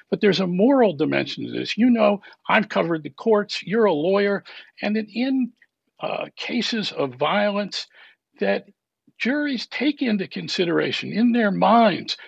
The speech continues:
the presence of evil. And that's really part of what the Republican Party here seems to refuse to consider, that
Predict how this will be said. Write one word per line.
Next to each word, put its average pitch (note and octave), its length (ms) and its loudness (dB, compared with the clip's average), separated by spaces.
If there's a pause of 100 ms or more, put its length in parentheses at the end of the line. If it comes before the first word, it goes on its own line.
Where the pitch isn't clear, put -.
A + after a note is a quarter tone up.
(100)
the E3+ 120 -2
presence D#3+ 640 0 (100)
of C#3 240 0
evil. D3+ 400 -4 (500)
And F#3+ 140 0
that's C4+ 320 2
really A3+ 500 4 (400)
part B3 320 4
of G3+ 160 -2
what G#3 160 0
the G3+ 100 0
Republican F#3+ 840 0
Party G3+ 520 2
here E3 380 -4 (240)
seems B3 420 -2
to A3 100 -6
refuse F#3+ 580 -2
to - 100 -14
consider, E3+ 640 -4 (320)
that E3+ 200 0